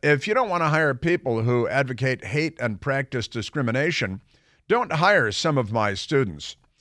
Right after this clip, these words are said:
Anti-Semitic conduct is nothing new on university campuses, including here at Berkeley. Last year, Berkeley's Law Students for Justice in Palestine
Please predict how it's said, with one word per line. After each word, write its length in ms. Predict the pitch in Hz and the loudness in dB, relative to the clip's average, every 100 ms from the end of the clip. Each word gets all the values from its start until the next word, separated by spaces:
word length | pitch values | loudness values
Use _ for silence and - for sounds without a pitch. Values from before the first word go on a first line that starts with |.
| _ _ | _ _
Anti-Semitic 960 | 147 165 143 147 135 120 - 139 139 - | -2 0 2 4 4 2 0 0 0 -2
conduct 680 | 151 156 147 104 98 117 127 | -2 0 0 0 -2 -2 -2
is 300 | 107 107 120 | 0 -2 0
nothing 400 | 123 120 110 123 | 0 0 -2 2
new 260 | 131 117 - | 2 2 0
on 240 | 110 101 | -2 -2
university 640 | 117 120 117 117 120 98 95 | -2 0 -2 -2 -2 -4 -4
campuses, 760 | 143 139 - 95 107 107 113 | -4 -4 -4 -8 -6 -4 -4
including 460 | 104 98 127 110 101 | -6 -2 -2 0 -2
here 240 | 123 117 | 0 0
at 240 | 98 107 | -2 -4
Berkeley. 520 | 131 165 - 117 82 - _ _ _ _ _ _ | 0 0 0 -4 -4 -8 _ _ _ _ _ _
Last 320 | 120 123 117 147 | 2 2 2 2
year, 160 | 127 | 2
Berkeley's 680 | 101 127 123 120 113 110 - | 4 0 2 2 2 0 -4
Law 460 | 131 117 131 123 120 | -6 0 2 4 2
Students 460 | - 135 120 113 104 | 0 0 0 0 -4
for 280 | - 120 | 2 2
Justice 720 | 101 92 156 151 - 139 117 - | 2 0 2 2 0 -2 -2 -2
in 300 | 131 123 107 | 0 0 -2
Palestine 920 | 135 139 117 - 117 98 85 78 | 0 0 0 -4 -4 -2 -4 -8